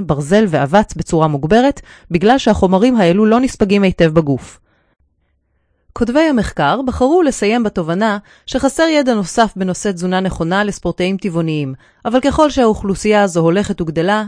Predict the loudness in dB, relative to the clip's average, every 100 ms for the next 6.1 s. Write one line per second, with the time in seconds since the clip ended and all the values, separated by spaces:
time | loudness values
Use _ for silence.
0 | -6 -8 -4 -4 -2 -4 -2 -2 -2 -4
1 | -4 -4 -6 -10 _ _ _ -14 -4 2
2 | 2 2 2 -2 -4 -4 -4 -4 -10 _
3 | -8 -2 0 0 0 -2 -2 -4 -4 -12
4 | _ _ -4 0 -2 -2 -4 -2 0 0
5 | 0 -2 -2 0 0 0 -2 -2 -4 -4
6 | -6